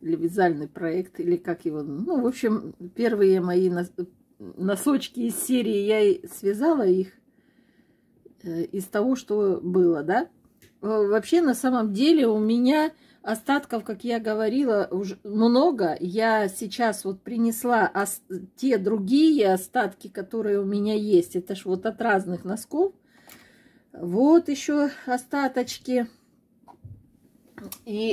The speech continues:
это еще не все. Вот такие еще я ничего не выбрасывала. Это я сейчас хотя бы примерные, э, беру. Вот, э, допустим, вот эти вот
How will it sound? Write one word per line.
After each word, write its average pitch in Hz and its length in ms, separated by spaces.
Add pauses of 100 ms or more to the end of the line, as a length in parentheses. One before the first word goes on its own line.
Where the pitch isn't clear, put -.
это 233 220
еще 214 260
не 214 160
все. 262 460 (720)
Вот 202 260
такие 302 500
еще 277 360
я 262 200
ничего 247 640
не 190 160
выбрасывала. 190 960
Это 208 340 (400)
я 226 240
сейчас 220 440
хотя 226 280
бы 208 140
примерные, 190 1120
э, 180 380
беру. 214 560 (500)
Вот, 196 380
э, 160 320
допустим, 196 760 (460)
вот 196 260
эти 381 280
вот 196 300